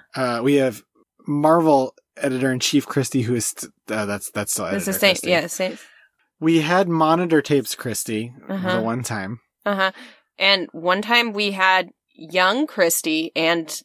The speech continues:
Speaker 2: old Christy.
Speaker 1: Yep.
Speaker 2: Or that was fu-, future Christy, and we had a young Christy pop up.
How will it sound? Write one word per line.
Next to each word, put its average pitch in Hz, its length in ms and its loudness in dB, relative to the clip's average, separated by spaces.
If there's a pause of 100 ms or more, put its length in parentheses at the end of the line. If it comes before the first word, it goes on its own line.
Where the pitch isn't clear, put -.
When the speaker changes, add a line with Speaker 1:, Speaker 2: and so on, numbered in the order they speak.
(140)
Speaker 2:
old 170 340 2
Christy. 160 640 -2
Speaker 1:
Yep. 117 280 -4 (320)
Speaker 2:
Or 302 100 4
that 226 180 2
was 196 120 -4
fu-, 196 220 -2
future 196 380 -4
Christy, 160 340 -2
and 165 160 2
we 175 80 -2
had 170 180 -2
a 170 40 0
young 185 300 2
Christy 165 360 -4
pop 170 280 -4
up. - 220 -2